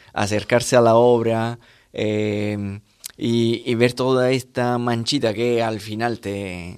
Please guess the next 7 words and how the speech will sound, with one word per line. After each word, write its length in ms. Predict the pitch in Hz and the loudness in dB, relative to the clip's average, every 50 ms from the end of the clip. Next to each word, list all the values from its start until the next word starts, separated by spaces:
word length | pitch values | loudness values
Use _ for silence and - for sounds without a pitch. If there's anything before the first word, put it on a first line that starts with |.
| - - | -16 -16
eh, 420 | - - - 71 78 - - - - | -16 -14 -14 -14 -14 -16 -16 -14 -8
te 140 | - 104 | -4 -4
hace 180 | 110 120 120 123 | -4 -2 -4 -4
una 260 | 117 110 110 107 107 | -4 -4 -4 -4 -2
obra 380 | 113 120 120 107 101 92 90 - - - _ _ | -2 -2 -2 -4 -4 -6 -8 -12 -16 -20 _ _
maravillosa, 960 | - 110 107 107 107 110 110 110 107 120 135 139 127 - 117 113 123 135 135 - | -4 -2 -2 0 -2 -2 -4 -6 -2 -2 0 0 0 -2 -4 -4 -6 -8 -10 -10
claro, 440 | - 107 107 120 127 104 - 98 | -4 -2 -2 0 0 -2 -6 -8